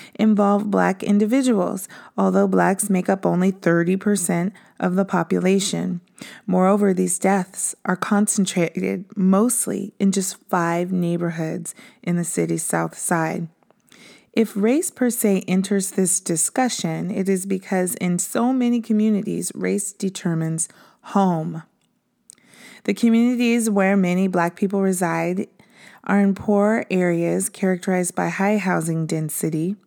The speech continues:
high crime rates, and poor access to healthy food.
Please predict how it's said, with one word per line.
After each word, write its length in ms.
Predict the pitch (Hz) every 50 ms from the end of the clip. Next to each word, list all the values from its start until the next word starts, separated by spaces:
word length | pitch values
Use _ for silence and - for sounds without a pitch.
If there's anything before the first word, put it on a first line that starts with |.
| _ _ - - - - - _
high 160 | - 220 233
crime 400 | 226 - - 180 165 160 160 156
rates, 480 | 156 156 160 190 226 - - - - - - - - - - -
and 240 | - 185 185 185 190
poor 280 | - - 214 214 208 -
access 580 | - 170 170 - - - - 165 165 165 - -
to 140 | - -
healthy 340 | 165 - 175 165 - - 175
food. 540 | 160 - - - 214 185 165 160 202 202 -